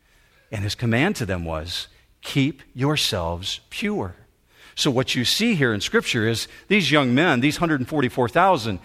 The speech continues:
were successful because they kept themselves apart. They were not defiled. They kept themselves pure from the attractions of the world. Look at the next thing. They followed the Lamb wherever he goes. And John's using some very familiar language.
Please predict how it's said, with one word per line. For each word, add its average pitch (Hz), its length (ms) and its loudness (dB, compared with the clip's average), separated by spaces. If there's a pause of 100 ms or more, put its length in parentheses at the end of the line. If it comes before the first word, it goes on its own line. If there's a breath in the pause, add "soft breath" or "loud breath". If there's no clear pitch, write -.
(180 loud breath)
were 147 120 4
successful - 1120 0 (240 soft breath)
because 147 360 0
they 135 140 2
kept - 380 -6
themselves 120 640 0
apart. - 460 -2 (200 loud breath)
They 165 100 4
were 139 180 2
not 139 440 2
defiled. 107 840 -2 (360 soft breath)
They 123 120 2
kept - 300 -4
themselves 123 520 -2
pure 120 500 0 (180 loud breath)
from 139 140 2
the 120 100 4
attractions 131 640 -2
of 110 60 -6
the 117 60 -2
world. 120 420 -4 (380 soft breath)
Look 175 100 0
at 180 60 6
the 147 80 4
next 160 300 2
thing. 92 240 0 (180 loud breath)
They 147 160 4
followed 202 560 4
the 180 80 4
Lamb 170 440 4
wherever 131 320 4
he 131 120 0
goes. 120 420 2
And 127 140 0
John's 156 360 4
using 175 280 2
some 151 220 0
very 156 320 2
familiar 160 480 2
language. 143 640 0